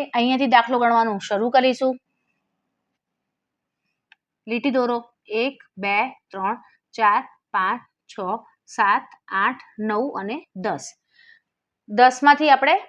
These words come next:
પાંચ બાદ કરીશું. દસમાંથી પાંચ બાદ કરો. એક, બે, ત્રણ, ચાર અને પાંચ. ઠીક છે, દસમાંથી પાંચ બાદ કરી તો કેટલી લીટી આપણી પાસે વધી? ગણો. એક, બે, ત્રણ, ચાર અને પાંચ. પાંચ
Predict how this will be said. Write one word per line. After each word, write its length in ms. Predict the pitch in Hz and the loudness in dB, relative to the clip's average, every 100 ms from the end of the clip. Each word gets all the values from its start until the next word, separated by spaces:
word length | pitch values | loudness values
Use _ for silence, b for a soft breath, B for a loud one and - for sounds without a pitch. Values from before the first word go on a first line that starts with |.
| 233 | -2
પાંચ 220 | 226 233 | -2 2
બાદ 160 | 233 233 240 | 2 2 -4
કરીશું. 400 | 226 214 240 233 _ 226 | -6 -6 -8 -8 _ -4
દસમાંથી 500 | 226 262 254 277 269 | 0 2 2 2 4
પાંચ 220 | 247 240 240 | 4 6 4
બાદ 200 | 240 - | 4 0
કરો. 200 | 233 240 233 202 214 | -2 -2 -6 -4 -2
એક, 180 | 262 - 208 196 | -2 -6 -6 0
બે, 80 | 208 240 - - | 0 0 -6 -6
ત્રણ, 300 | 202 214 262 - 214 | -2 -2 -4 -10 -4
ચાર 160 | 202 196 | -2 -2
અને 140 | 196 247 - _ _ | -4 -10 -12 _ _
પાંચ. 320 | 175 139 - - b b b _ | -6 -6 -12 -20 b b b _
ઠીક 200 | 311 - | -8 -6
છે, 100 | - - _ - 208 | -12 -14 _ -4 4
દસમાંથી 480 | 226 254 262 285 285 | 4 4 2 2 2
પાંચ 240 | 240 247 240 | 2 2 4
બાદ 180 | 247 254 - | 4 4 2
કરી 240 | 311 240 240 | 2 2 -4
તો 80 | 254 233 | -6 -4
કેટલી 200 | 254 277 | -2 0
લીટી 240 | 269 277 | 2 4
આપણી 220 | 254 262 254 | 4 4 4
પાસે 160 | 254 262 247 | 4 0 -2
વધી? 260 | 226 247 233 | -2 -2 0
ગણો. 200 | 240 247 - - 226 | 2 2 -2 -10 -6
એક, 100 | 247 - 208 | -6 -8 -2
બે, 100 | 208 214 262 _ | 2 2 0 _
ત્રણ, 340 | 202 202 262 262 | -8 -6 -6 -4
ચાર 160 | 214 196 196 | 0 0 -2
અને 120 | 262 339 _ 220 | -6 -8 _ 0
પાંચ. 260 | 196 214 - _ _ _ _ _ _ _ _ _ _ _ 202 | 0 -2 -10 _ _ _ _ _ _ _ _ _ _ _ -4
પાંચ 280 | 196 208 | -4 -4